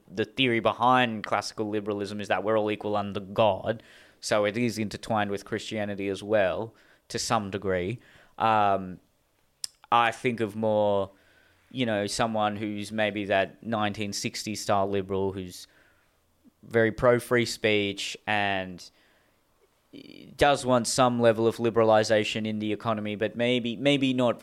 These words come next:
you know, a full libertarian either, but also wouldn't, um, necessarily agree with some of the more socialist constructs that people to the left of them are, are, um, pushing for. It is a sort of weird middle ground there, but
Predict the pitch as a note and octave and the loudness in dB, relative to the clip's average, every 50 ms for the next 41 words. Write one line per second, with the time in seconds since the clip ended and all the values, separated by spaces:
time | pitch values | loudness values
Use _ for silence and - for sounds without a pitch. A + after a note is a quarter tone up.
0 | - - - G2+ B2 B2+ A2+ G#2+ G#2+ G#2+ - - C3+ B2 A#2 A2 A2 A2+ G#2+ G#2 | -14 -20 -8 -4 -2 0 0 2 0 0 0 0 -2 0 0 0 -2 -2 -2 -2
1 | G#2 - A#2 A#2+ A2 G#2 G2+ G2+ G2+ G2 G2 F#2+ - A2 A#2+ A#2 A2+ G#2 A2+ G#2 | -6 -4 -2 0 0 0 0 -2 -2 -4 -4 -6 -4 -4 -2 -2 0 2 4 4
2 | G2+ G2 F#2+ F#2+ - _ _ _ _ _ _ _ _ _ C3 B2+ B2+ B2 A#2+ A#2 | 4 4 2 0 -4 _ _ _ _ _ _ _ _ _ 6 8 8 8 6 4
3 | - - A#2 A2 A2 A2 G#2+ G#2 G2+ F#2+ G2 - _ _ _ _ _ _ _ _ | 2 2 4 4 6 6 4 4 2 -2 -6 -14 _ _ _ _ _ _ _ _
4 | _ _ _ _ _ _ _ _ _ _ _ A#2 A#2+ A#2+ A#2+ A#2+ A2+ A2 A2 A2 | _ _ _ _ _ _ _ _ _ _ _ -4 0 2 2 4 4 2 2 0
5 | G#2+ G#2 F#2+ - - - - - - A#2 A2 G#2+ G#2 G#2 G2+ - A#2 A#2 - - | 0 -4 -8 -10 -14 -16 -8 -4 0 0 2 2 0 -2 -4 -6 -6 -6 -4 -4
6 | - - A2+ A2 A2 A2 A2 G#2+ G#2 A2+ A2+ A2 G#2+ G2+ G#2 G#2 - - - A2+ | 0 2 2 2 2 2 0 0 0 2 2 4 4 2 0 -4 -4 -4 -4 -4
7 | G#2+ G#2+ F#2+ G#2 A2 G#2 G#2+ G#2 G2 - - A#2+ A#2+ A2 - - A2 G#2 G#2 - | -4 -4 -8 -8 -6 -6 -4 -4 -4 0 2 2 2 2 0 -2 -4 -4 -4 -4
8 | - - _ _ _ _ _ _ _ _ _ _ - C3+ B2+ A2+ G#2+ - - - | -8 -12 _ _ _ _ _ _ _ _ _ _ -2 0 0 0 0 -2 2 4
9 | G#2 G2 F#2+ - - - - G2 F#2 D#2+ - - _ _ - - A2 - G#2+ G2+ | 4 4 2 0 -6 -2 0 0 2 0 -2 -6 _ _ -6 -6 -4 -4 -4 -6
10 | - G#2+ F#2+ G2+ A#2 B2 A#2 - - - A2 - - A#2+ A2+ A2+ A2+ A2 A2 A2 | -4 -4 -2 4 6 6 4 4 2 -4 -6 -4 -4 -2 0 0 2 2 2 0
11 | G#2+ - - - - - - - - - _ _ _ _ - A2+ A2+ A2+ A2 A2 | -2 -6 -14 -20 -20 -20 -20 -20 -20 -20 _ _ _ _ 0 2 4 6 6 6
12 | G#2+ F#2 - - A2 A2+ A2 G#2+ G#2 G#2 G2 - - - - - - C3+ - - | 4 4 0 -2 -2 0 0 0 -2 -4 -8 -12 -16 -20 -14 -6 -6 -4 -4 -2
13 | C3 B2 A2+ - A#2+ A#2 A2+ A#2 B2 D#3 D#3+ E3+ F3 D#3+ E3+ D#3+ - E3+ D#3+ C#3+ | -4 -4 -2 0 2 4 4 6 4 4 6 6 6 4 4 0 2 4 4 4
14 | B2 A#2 B2+ C3+ C3 C3 B2 A#2 B2+ B2+ A#2+ B2 A2+ A2 A#2 A#2 A#2 A#2 B2 B2 | 2 2 4 4 4 4 4 4 2 4 4 4 2 2 2 2 4 4 2 2
15 | A#2+ B2+ B2+ C3 D3 D3+ D3 C3+ C3+ B2+ - - - | 2 2 4 4 4 4 4 4 4 4 4 0 -10